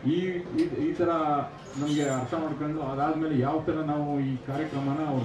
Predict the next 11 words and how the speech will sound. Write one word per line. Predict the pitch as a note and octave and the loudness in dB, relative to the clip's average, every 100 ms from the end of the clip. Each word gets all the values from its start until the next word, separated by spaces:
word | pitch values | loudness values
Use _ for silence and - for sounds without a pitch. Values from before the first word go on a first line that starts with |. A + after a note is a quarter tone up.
| A#2+ | 4
ಮನೆ | D3 C#3+ | 4 2
ಬಾಗಿಲಿಗೆ | C#3+ C#3+ C#3+ | 2 2 2
ನಾವು | C3+ B2+ | 2 0
ತಗೊಂಡು | B2 C3 B2+ | 0 0 0
ಹೋಗ್ಬೋದು. | B2 B2 C3+ C#3+ - - - - - - A#2+ | 0 -2 -2 -4 -8 -12 -14 -14 -14 -4 0
ಅಂದ್ರೆ | D3+ D#3 D3 C#3+ - B2+ | 4 4 2 -2 -2 0
ಎಲ್ಲಾದ್ರಲ್ಲೂ | D3 E3+ E3+ F3 F3+ | 4 4 6 6 6
ನಮ್ಗೆ, | E3 D#3+ D#3+ D#3 | 4 0 2 2
ನಮ್ಗೆ | D3 C3+ C3 | 0 -2 0
ಬಂದ್ಬಿಟ್ಟಿರೋದು | D#3+ E3 E3 D3+ | 2 4 4 4
ಏನಂದ್ರೆ | C#3+ C#3 D3+ D3 B2 | 4 4 2 2 2